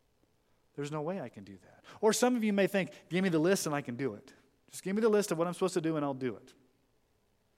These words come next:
Verse thirteen is the encouragement. "For it is God who does" what? "Works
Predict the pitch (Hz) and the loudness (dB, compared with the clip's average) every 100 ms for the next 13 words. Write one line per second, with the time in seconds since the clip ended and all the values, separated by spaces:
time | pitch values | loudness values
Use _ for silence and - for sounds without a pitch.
0 | - - 127 131 156 143 151 135 139 131 | -20 -10 -8 -4 -4 -4 -6 -6 -8 -8
1 | 117 104 - - - - - 254 143 98 | -12 -14 -20 -20 -20 -12 -6 -4 -4 -8
2 | 117 156 _ _ _ _ _ _ _ _ | -14 -18 _ _ _ _ _ _ _ _
3 | - 123 117 120 139 143 143 135 120 131 | -12 -10 -8 -10 -6 -4 -4 -6 -8 -8
4 | 127 117 117 107 - _ _ _ _ _ | -8 -8 -8 -12 -14 _ _ _ _ _
5 | _ _ _ _ _ 107 104 117 123 101 | _ _ _ _ _ -20 -12 -8 -8 -10
6 | 98 _ - - | -20 _ -14 -14